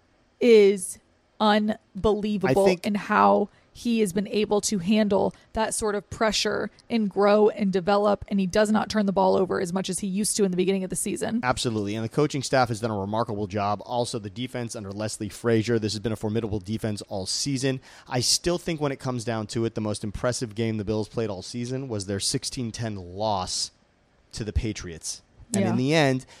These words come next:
Speaker 2: that's exactly what I see for their season. In the end, we're gonna say that was an adorable story. We feel good for them in the end, but I think they're gonna have a close loss in the playoffs because I just don't see an A F C team that you can pull out here that's going to the playoffs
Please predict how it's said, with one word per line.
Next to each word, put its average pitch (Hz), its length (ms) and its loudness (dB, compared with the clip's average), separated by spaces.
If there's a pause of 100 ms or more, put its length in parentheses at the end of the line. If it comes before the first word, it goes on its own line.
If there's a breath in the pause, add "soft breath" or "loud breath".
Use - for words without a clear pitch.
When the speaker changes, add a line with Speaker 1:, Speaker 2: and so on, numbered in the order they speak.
(160 loud breath)
Speaker 2:
that's 113 180 -2
exactly 113 400 -6
what 113 140 2
I 113 80 2
see 113 180 -2
for 104 140 -6
their 104 160 -4
season. 82 400 -6
In 95 100 -10
the 98 140 -8
end, 135 220 -2
we're 117 100 -2
gonna 107 160 -4
say 110 260 -2
that 104 300 -4
was 107 160 -4
an 95 80 -4
adorable 117 500 -2
story. 135 560 0 (480 soft breath)
We 117 140 2
feel 98 340 -4
good 123 200 2
for 135 120 -2
them 127 160 2
in 123 60 -2
the 117 160 -2
end, 147 200 0
but 107 100 -4
I 104 40 -4
think 110 160 -10
they're 101 100 -10
gonna 104 120 -8
have 101 100 -6
a 101 40 -8
close 101 340 -6
loss 107 400 0
in 104 60 -10
the 98 60 -10
playoffs 165 360 -4
because 127 220 -4
I 120 80 2
just 143 260 -2
don't 151 200 -2
see 143 260 -4
an 123 60 -4
A 131 180 0
F 131 80 -2
C 127 180 -6
team 147 400 -2
that 113 80 -4
you 113 140 -4
can 110 120 -4
pull 131 220 -4
out 143 180 4
here 117 140 -6
that's 95 200 -16
going 113 240 2
to 117 60 -2
the 104 100 -2
playoffs 135 440 2